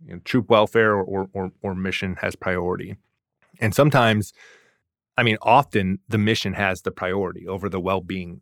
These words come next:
of the people. If you had to attack a, a machine gun at a, on a hill, you couldn't say, like, "I'm also interested in your best well-being," because there's no best well-being while attacking a machine gun, you know, position. And, and, and so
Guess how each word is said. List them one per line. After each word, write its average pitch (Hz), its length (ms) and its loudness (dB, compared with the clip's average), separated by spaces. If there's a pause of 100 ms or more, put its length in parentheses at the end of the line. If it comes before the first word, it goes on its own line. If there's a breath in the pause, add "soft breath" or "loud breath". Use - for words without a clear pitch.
(120)
of 90 300 -10
the - 100 -18
people. - 580 -14 (400 soft breath)
If - 160 2
you 143 100 6
had 151 80 6
to 117 100 4
attack 113 400 0
a, 107 80 -4 (280)
a 101 80 -12
machine 98 480 -8
gun 87 340 -8 (360)
at 92 80 -10
a, 87 260 -12
on 92 140 -8
a 85 60 -10
hill, 87 420 -2 (540 soft breath)
you 110 100 -2
couldn't 151 280 4
say, 127 120 2
like, 107 160 4
"I'm 110 240 -2
also 123 380 4
interested 107 480 -4
in 98 100 -4
your 92 160 -6 (180)
best 101 280 -2
well-being," 85 420 -6 (640)
because 104 320 -4 (140)
there's 98 200 0
no 117 300 4
best 104 380 -2
well-being 92 500 -4
while 90 200 -2
attacking 87 380 -10
a 90 60 -14
machine 90 320 -10
gun, 87 300 -14 (100)
you 95 60 -16
know, 82 100 -14
position. 90 580 -8
And, 107 220 -4
and, 113 240 -2
and 120 140 0
so 120 320 6